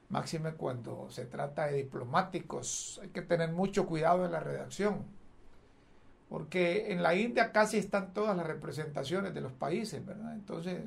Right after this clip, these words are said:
en Guatemala, perdón. Entonces la India está en Guatemala. Además, el subdirector del despacho de la ministra de Estado. La diplomática es abogada de profesión, parlamentaria, una promotora permanente de los derechos de las mujeres y una activista social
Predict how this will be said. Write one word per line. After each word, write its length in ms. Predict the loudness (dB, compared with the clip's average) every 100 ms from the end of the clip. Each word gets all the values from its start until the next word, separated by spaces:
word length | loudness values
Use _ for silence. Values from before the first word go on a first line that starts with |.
| -8
en 200 | -4 -4
Guatemala, 540 | -2 -4 -2 0 0 0
perdón. 320 | -2 -2 -4 -8 -18 -16
Entonces 320 | 0 4 8
la 160 | 8 8
India 220 | 6 4
está 140 | 2
en 80 | 0
Guatemala. 600 | 0 0 2 2 2 0 -10 -20 -20 -20 -20 -20 -20 -20 -20 -20 -20 -20 -20 -20 -2
Además, 400 | 4 6 8 8
el 140 | 8 6
subdirector 640 | 4 6 4 6 6 6
del 160 | 6 4
despacho 460 | 4 6 4 6
de 60 | 6
la 120 | 6
ministra 460 | 4 0 0 2 2
de 80 | 0
Estado. 460 | 4 6 6 2 -10 -20 -20 -20 -20 -20 -20 -20 -20 -20 -20 -20 -20 -20 -20 -16 4
La 160 | 8
diplomática 1040 | 8 6 4 8 8 8 2 4 6 6 4
es 200 | 2 4
abogada 520 | 4 4 4 4 4
de 80 | 2
profesión, 640 | 0 0 0 2 0 0
parlamentaria, 800 | -2 -2 -2 -4 -2 2 2 2
una 260 | -2 -4 -4
promotora 640 | -4 -4 -2 0 0 0
permanente 560 | -2 -2 -4 -6 -6
de 40 | -6
los 140 | -4
derechos 420 | -2 -2 -4 -6
de 120 | -8 -6
las 280 | -6 -6 -8
mujeres 500 | 0 0 2 -2 -2
y 80 |
una 180 | -2 -4
activista 560 | -8 -10 -10 -10 -8 -8
social 480 | -10 -10 -8 -8